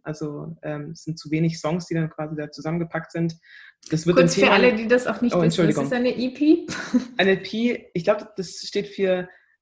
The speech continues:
Speaker 1: Extended Play und es ist
Speaker 2: Mhm.
Speaker 1: wie ein kleines Album. Also so,
Speaker 2: Okay.
Speaker 1: das sind so drei bis acht Songs oder so.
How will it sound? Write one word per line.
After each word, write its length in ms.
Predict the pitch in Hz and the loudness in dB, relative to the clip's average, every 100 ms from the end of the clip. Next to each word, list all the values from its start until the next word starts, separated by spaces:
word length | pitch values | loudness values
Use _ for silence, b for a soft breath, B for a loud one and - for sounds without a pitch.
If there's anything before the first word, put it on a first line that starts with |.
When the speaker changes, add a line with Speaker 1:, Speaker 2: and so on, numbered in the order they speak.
| _ _ | _ _
Speaker 1:
Extended 680 | 180 170 - 180 202 220 - | -8 -6 -2 0 2 -2 -6
Play 480 | - 165 165 226 339 - - | -2 2 2 2 -4 -8 -8
und 160 | 185 190 | -4 0
es 80 | |
ist 120 | 233 220 | 0 0
Speaker 2:
Mhm. 40 | |
Speaker 1:
wie 80 | 247 | 0
ein 80 | 240 | 0
kleines 480 | 190 170 202 180 | 2 2 2 0
Album. 480 | - 151 156 131 - - | 0 0 0 -2 -8 -2
Also 220 | 165 170 | 0 2
so, 160 | 165 175 | 2 2
Speaker 2:
Okay. 260 | 175 185 175 | 2 0 -4
Speaker 1:
das 120 | 165 | -4
sind 120 | 190 | -2
so 140 | 180 170 | -2 -2
drei 380 | 160 165 190 | 0 2 2
bis 440 | 185 175 - - - - _ _ _ - | 2 -2 -4 -12 -20 -20 _ _ _ -8
acht 300 | 175 - - | -8 -8 -4
Songs 340 | 165 214 220 | -2 -2 -4
oder 180 | 190 185 | -4 -2
so. 360 | 196 226 - | -2 -4 -8